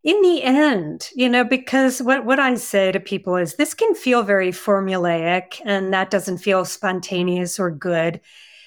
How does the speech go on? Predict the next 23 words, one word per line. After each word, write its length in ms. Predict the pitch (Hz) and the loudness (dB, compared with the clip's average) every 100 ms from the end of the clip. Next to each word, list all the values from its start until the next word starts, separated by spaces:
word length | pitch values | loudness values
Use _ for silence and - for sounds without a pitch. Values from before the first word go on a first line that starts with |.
| _ - | _ -4
But 140 | 247 | -2
how 360 | 254 240 262 320 | -2 0 2 2
has 260 | 285 302 294 | 2 0 0
the 180 | 247 240 | -2 0
other 240 | 214 226 | 0 0
way 300 | 196 196 185 | 0 0 0
been 240 | 185 175 175 | -4 -6 -4
working?" 600 | 190 196 156 151 262 214 | -6 -6 -8 -8 -8 -2
That's 420 | 220 247 247 - | 0 0 -2 -6
the 80 | 262 | -6
question 760 | - - 214 208 - 185 165 208 | -6 -2 0 0 -2 -6 -6 -4
is, 420 | 196 175 175 - | -2 0 -2 -2
if 140 | 254 349 | -2 0
it's 180 | 392 208 | 0 0
working, 680 | 196 359 440 190 170 185 | 2 2 2 -2 0 -2
fine, 760 | - - 202 240 190 180 196 202 _ - | -4 0 2 2 0 0 -2 -4 _ -14
great, 600 | 151 175 349 381 - - | -4 0 2 0 -4 -6
fantastic. 920 | 202 202 202 226 277 - 165 - _ _ _ _ - | -2 0 0 0 0 -4 -8 -10 _ _ _ _ 0
You 100 | 240 | 4
know, 160 | 208 | 4
people, 560 | 196 269 285 285 220 208 - _ | 2 -4 0 2 2 0 -6 _
people 260 | - 269 403 | -4 -2 -2
can, 260 | 415 220 | -2 -4